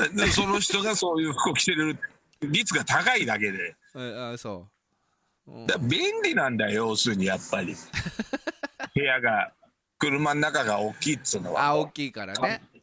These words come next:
Speaker 1: そう、
Speaker 2: うん。
Speaker 1: 家族持ちにはね、特に。
Speaker 2: ああ。
Speaker 1: うん。
Speaker 2: まあ、でかく、そうそう、まあ、だからでかくなっちゃうなら、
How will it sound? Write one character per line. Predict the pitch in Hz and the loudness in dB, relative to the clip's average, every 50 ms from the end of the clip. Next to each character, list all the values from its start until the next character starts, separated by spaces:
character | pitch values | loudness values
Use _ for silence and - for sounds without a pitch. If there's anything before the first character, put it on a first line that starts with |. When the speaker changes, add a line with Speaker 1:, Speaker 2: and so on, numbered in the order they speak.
| _ _ _ - | _ _ _ -10
Speaker 1:
そ | - - 131 135 | -4 0 0 2
う、 | 135 123 | 2 2
Speaker 2:
う | |
ん。 | 113 | 2
Speaker 1:
家 | 139 135 135 | 0 2 2
族 | 151 156 139 147 156 | 0 0 0 0 0
持 | 143 139 143 - | 2 0 0 0
ち | - 160 160 | 0 0 0
に | 156 156 147 | 2 2 2
は | 127 107 | 2 2
ね、 | 127 185 190 | 2 0 0
特 | - 165 135 113 107 104 98 | 0 0 0 2 0 0 0
に。 | 98 - 113 - - | -2 -4 -4 -2 0
Speaker 2:
あ | 131 127 127 123 117 117 117 113 110 110 101 95 95 95 85 80 80 104 120 | 0 2 2 2 2 2 0 0 -2 -2 -4 -6 -6 -8 -10 -12 -14 -18 -20
あ。 | _ _ _ _ _ _ - 190 185 | _ _ _ _ _ _ -8 -6 -2
Speaker 1:
う | 190 185 | -2 -2
ん。 | 185 180 170 165 160 160 - 147 127 123 | -2 -2 -4 -4 -6 -6 -8 -12 -12 -6
Speaker 2:
ま | 135 - | -6 -6
あ、 | 175 | -4
で | 151 208 277 | -2 -4 -2
か | 269 330 339 320 | 0 0 0 0
く、 | 254 226 | -2 -2
そ | - 226 214 | -2 -2 0
う | 196 | 0
そ | 202 165 | -2 -4
う、 | |
ま | 143 147 147 | -2 -4 -2
あ、 | 139 | -2
だ | 147 | 0
か | 139 139 | 0 -2
ら | 139 | 0
で | 143 208 294 | 0 0 2
か | 392 453 403 392 | 2 0 0 0
く | 453 330 | -2 0
な | 254 240 | 0 0
っ | 240 | 0
ち | - - 240 | 0 0 0
ゃ | 208 | 2
う | 180 156 | 2 2
な | 147 139 127 | 0 2 2
ら、 | 127 123 120 | 2 2 0